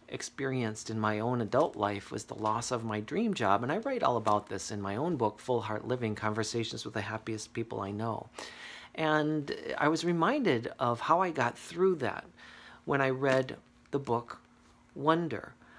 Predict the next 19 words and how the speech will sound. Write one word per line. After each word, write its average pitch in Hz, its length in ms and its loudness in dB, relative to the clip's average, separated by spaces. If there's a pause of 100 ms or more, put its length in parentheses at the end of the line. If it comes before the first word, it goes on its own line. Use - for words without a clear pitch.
(120)
I 143 100 -4 (120)
didn't 202 300 6
do 170 160 4
it - 240 -2
by 127 160 4
myself. 123 760 0
Yes, 143 720 2
I 135 160 0
needed 135 520 0
to 117 600 -2 (320)
look 151 220 2
at 135 100 -4
my 117 240 2
own 135 300 2
inner 117 340 -2
resources 135 960 0
and 107 400 -6
delve 117 340 2
deeply 131 400 0